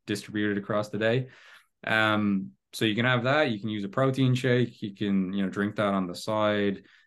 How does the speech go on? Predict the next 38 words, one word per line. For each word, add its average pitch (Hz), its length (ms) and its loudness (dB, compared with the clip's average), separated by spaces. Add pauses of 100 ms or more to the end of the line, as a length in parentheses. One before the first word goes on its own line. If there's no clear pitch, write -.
(120)
uh, 92 320 0
or 87 140 0
any 107 160 2
of 107 60 2
those 98 180 2
kind 101 160 -2
of 95 60 -4
protein 98 400 -2
drinks 95 340 0
that 101 60 -6
you 95 160 -4
can 95 80 -2
get, 95 340 -2 (320)
or 92 160 0
you 87 80 -2
can 85 140 -10
stir 98 260 2
some 95 160 -4
whey 95 140 2
protein 90 400 -6
into 104 220 -4
the 95 120 0
oats, 98 460 0
or 87 380 -8
just 90 200 -12
add 90 420 -4 (100)
a 101 80 -12
couple - 260 -8
of 85 80 -8
eggs, 98 640 -4
you 95 80 -6
know, 87 300 -6 (100)
on 90 160 -6
the 82 80 -10
side 127 460 0
with 107 200 -2
the 143 60 -8
porridge. 117 560 2